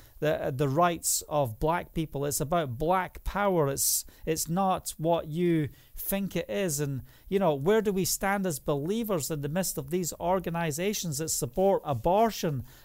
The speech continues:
that are against the, the, the importance of fatherhood within the family? You know, they don't want to see society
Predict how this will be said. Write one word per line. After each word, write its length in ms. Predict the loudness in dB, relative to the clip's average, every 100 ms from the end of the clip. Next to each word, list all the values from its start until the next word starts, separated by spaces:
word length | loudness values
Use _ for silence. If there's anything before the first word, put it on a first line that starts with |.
| 2
that 140 | 4
are 140 | 4 2
against 600 | 0 0 0 -2 -2 2
the, 240 | 2 2 -6 -20 0
the, 240 | 4 4 4
the 140 | 2
importance 680 | 2 4 4 4 2 -2 0
of 140 | -2
fatherhood 800 | -2 2 4 4 2 4 2 2
within 400 | -2 0 0 2
the 100 | -2
family? 720 | 0 0 2 2 2 0 -4 -12 -20 -20 -20 -20 -10 0
You 120 | 4
know, 140 | 4
they 120 | 4 6
don't 280 | 4 4
want 260 | 4 2 2
to 100 | 0
see 240 | 0 0
society 1000 | 0 0 2 2 2 2 0 0 0 0